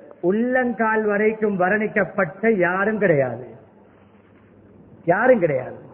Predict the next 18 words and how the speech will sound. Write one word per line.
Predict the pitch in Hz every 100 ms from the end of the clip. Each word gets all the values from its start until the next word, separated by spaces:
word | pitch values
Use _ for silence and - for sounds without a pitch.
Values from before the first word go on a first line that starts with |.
| - - -
முஹம்மது | 160 202 202 202
ஸல்லல்லாஹு | 185 175
அலைஹி | 170
வஸல்லம் | 156 151
தவிர. | 135 123 120 - - - - - - - - - - - - - - -
உச்சந்தலை | 196 - - 262 233 - 196 226 285 370 - -
எப்படி | 202 151 226 220
முடி | 208 214
வாருவார்கள், | 208 202 208 190 160 143 127 117 127 - - - - - - - - - - - - - -
இரண்டாக | 196 202 190 185
பிரித்து | 202 202 202 190
வாருவார்கள். | 175 165 147 131 123 - - - - -
முடி | 185 196
செய்யும் | 170 185 185
பொழுது | 202 240 311 - - - - - -
நடுவிலே | 170 180 196 190 185
கோடு | 202 226 208
இருக்கும், | 175 143 151